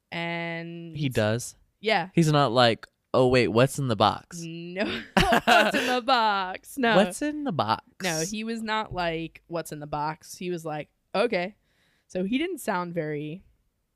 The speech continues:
Speaker 1: intelligent.
Speaker 2: "Hey,
Speaker 1: Like, I'm
Speaker 2: Miss
Speaker 1: just making
Speaker 2: Puente,
Speaker 1: assumptions,
Speaker 2: what's
Speaker 1: but
Speaker 2: in the box?"
Speaker 1: Yeah.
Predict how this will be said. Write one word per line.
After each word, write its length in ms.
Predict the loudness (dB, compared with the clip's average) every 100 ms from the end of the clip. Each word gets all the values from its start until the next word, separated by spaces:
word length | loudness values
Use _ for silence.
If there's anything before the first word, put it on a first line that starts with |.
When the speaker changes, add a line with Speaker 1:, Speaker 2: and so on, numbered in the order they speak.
| _ _ _ _ _ _ _ _ _ -14
Speaker 1:
intelligent. 520 | -10 -10 -12 -10 -8
Speaker 2:
"Hey, 220 | -8 -8
Speaker 1:
Like, 160 | -10 -8
I'm 80 | -6
Speaker 2:
Miss 120 | -6
Speaker 1:
just 80 | -8
making 280 | -8 -8
Speaker 2:
Puente, 100 | -8 -8
Speaker 1:
assumptions, 600 | -8 -12 -14 -14 -16 -10
Speaker 2:
what's 120 | -8
Speaker 1:
but 140 | -8 -6
Speaker 2:
in 100 | -6
the 80 |
box?" 640 | -6 -8 -12 _ _ -20 -18
Speaker 1:
Yeah. 240 | -18 -18